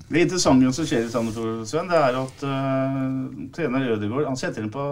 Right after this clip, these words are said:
Harmet Singh når det er en tjue minutter igjen, tror jeg. I en kapteinspinne.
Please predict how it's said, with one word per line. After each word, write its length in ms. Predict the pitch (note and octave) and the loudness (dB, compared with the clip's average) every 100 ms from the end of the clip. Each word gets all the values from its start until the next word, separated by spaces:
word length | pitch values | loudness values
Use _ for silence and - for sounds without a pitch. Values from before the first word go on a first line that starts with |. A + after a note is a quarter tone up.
| C3+ - - | -4 -6 -2
Harmet 240 | A#2+ A#2+ C3 | 0 0 -4
Singh 400 | - C#3 F#3 G3 | -4 -4 -2 -4
når 160 | E3 D3+ | -4 -4
det 80 | - | -4
er 360 | B2 B2+ B2+ B2+ | -4 -4 -4 -8
en 80 | B2 | -6
tjue 160 | C#3+ | -4
minutter 240 | A#2+ G#2 G#2+ | -4 -4 -4
igjen, 120 | G2+ | -4
tror 140 | A#2+ G3+ | -6 -8
jeg. 60 | - _ _ - - - | -10 _ _ -20 -20 0
I 80 | C3+ | 2
en 80 | C3 | 4
kapteinspinne. 640 | C#3+ - F#2+ G#2 G#2+ F3+ | 2 0 -4 -4 -4 -4